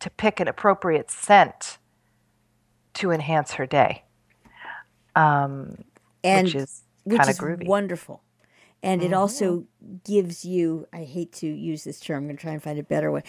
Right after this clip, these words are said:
Speaker 2: It, <clears throat> it, it enables you to participate. I find a better term. Because
Speaker 1: Yeah.
Speaker 2: when,
Speaker 1: <laughs>
Speaker 2: when you start feeling like,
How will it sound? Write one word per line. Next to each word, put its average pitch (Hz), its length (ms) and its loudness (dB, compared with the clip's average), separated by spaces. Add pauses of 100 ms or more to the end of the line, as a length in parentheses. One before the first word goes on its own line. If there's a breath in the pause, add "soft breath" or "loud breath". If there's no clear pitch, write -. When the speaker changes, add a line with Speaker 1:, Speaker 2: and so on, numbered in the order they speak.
(160 loud breath)
Speaker 2:
It, - 140 -12 (140)
<clears throat> - 0 - (360 soft breath)
it, 254 260 4
it 262 120 8 (100)
enables 262 480 0
you 233 100 -2
to 220 120 -2
participate. 185 1000 -4 (540)
I 190 100 -10
find - 320 -10
a 180 40 -14
better - 260 -14
term. - 300 -16 (540 soft breath)
Because 226 420 6
Speaker 1:
Yeah. - 60 -2 (180)
Speaker 2:
when, 233 440 6
Speaker 1:
<laughs> - 0 -
Speaker 2:
when 233 240 4
you 247 140 4
start 226 380 -2
feeling 202 400 -2
like, - 140 -12